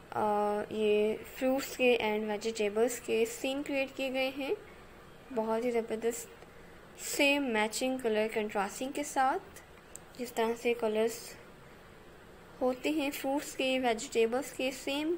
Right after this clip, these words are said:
कलर दिए गए हैं, जो कि बहुत ज़्यादा amazing है और बहुत ज़्यादा हैरान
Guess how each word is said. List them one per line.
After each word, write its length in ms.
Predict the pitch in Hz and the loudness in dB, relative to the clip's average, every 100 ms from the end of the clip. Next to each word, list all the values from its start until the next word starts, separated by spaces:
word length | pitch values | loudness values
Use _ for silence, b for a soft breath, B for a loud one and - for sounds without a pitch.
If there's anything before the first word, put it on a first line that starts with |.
| - | 0
कलर 460 | 247 214 240 262 302 - - - - - - - - - 214 | 0 2 0 -2 -4 -16 -20 -20 -20 -20 -20 -20 -20 -16 -6
दिए 240 | 262 294 | 0 0
गए 240 | 294 247 262 | 4 2 2
हैं, 220 | 285 381 - - - - - - - - - - - - - - - - - - - - - - | 0 -2 -6 -20 -20 -20 -18 -18 -20 -20 -20 -20 -20 -20 -20 -20 -20 -20 -20 -20 -20 -20 -14 -2
जो 80 | 240 | -2
कि 160 | 240 254 254 | 0 -2 0
बहुत 280 | 226 269 311 | 0 2 2
ज़्यादा 260 | 269 247 | 4 4
amazing 520 | - 220 214 220 294 302 | 4 4 2 2 0 0
है 220 | 302 349 | 0 0
और 280 | 359 226 226 226 233 | 0 2 0 0 -2
बहुत 260 | 226 302 | -2 -2
ज़्यादा 240 | 302 233 240 | -2 0 0
हैरान 560 | 254 233 226 226 247 | 0 -2 0 0 -2